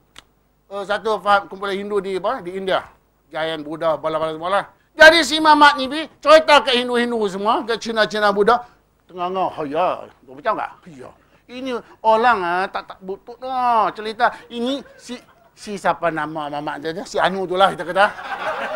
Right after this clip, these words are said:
Katakanlah. Yang gelak kuat siapa? Ha. Betul tak, Syekh, Syekh, eh? Duk cakap depan tu, gunakan Syatibi rahimahullah. Hang pun tak tengok buku, ah, Muafakat.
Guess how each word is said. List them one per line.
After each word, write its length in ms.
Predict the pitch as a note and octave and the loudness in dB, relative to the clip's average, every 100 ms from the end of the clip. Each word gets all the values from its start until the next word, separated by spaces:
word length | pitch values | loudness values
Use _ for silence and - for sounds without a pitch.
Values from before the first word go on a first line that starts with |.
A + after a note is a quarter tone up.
| - | 4
Katakanlah. 1160 | G3+ G3+ - A3 G3+ E3 F#3 F#3 E3 F#3 A#3 F#3+ - - - - - | 6 6 8 12 12 10 8 6 8 10 10 10 2 -16 -18 -20 -10
Yang 120 | G#3 F#3+ | -6 4
gelak 100 | A#3 B3 | 4 4
kuat 160 | B3 | 0
siapa? 280 | G#3+ C4+ E4 A#3 - _ G3+ - - G#3 - - | 4 4 4 2 -6 _ -20 -18 -18 -18 -18 -14
Ha. 460 | F3 F3 E3+ D#3 C3 - _ | -6 -2 0 0 -4 -14 _
Betul 160 | - C#4 | -2 4
tak, 180 | C4 G3+ | 6 4
Syekh, 240 | G3+ A3+ G#3 | 2 2 2
Syekh, 240 | G3+ G#3 | 2 0
eh? 40 | B3+ - - | -2 -8 6
Duk 240 | E4 D4+ | 8 10
cakap 320 | D4 D4 D4 | 8 6 6
depan 240 | C4+ C4+ C4+ | 8 8 8
tu, 120 | D#4+ - _ _ | 6 0 _ _
gunakan 580 | F3+ E4 F4+ F4+ E4+ D#4+ | 4 6 8 8 10 8
Syatibi 540 | D#4+ C#4+ D4 D#4+ D#4 C#4+ | 6 6 4 2 2 6
rahimahullah. 800 | C4 C4+ B3+ B3 A#3 E3+ - _ | 6 6 4 4 4 2 -2 _
Hang 400 | - - F#4 D#4+ | 4 10 10 8
pun 80 | D#4 C4+ | 2 0
tak 160 | C#4+ C4+ | 0 -2
tengok 240 | C#4+ C4 | -4 -2
buku, 180 | B3+ B3+ C4 - | -2 -4 -8 2
ah, 160 | A#3+ A3+ | 4 8
Muafakat. 560 | B3 A3 A3 G#3+ E3+ | 8 8 6 4 0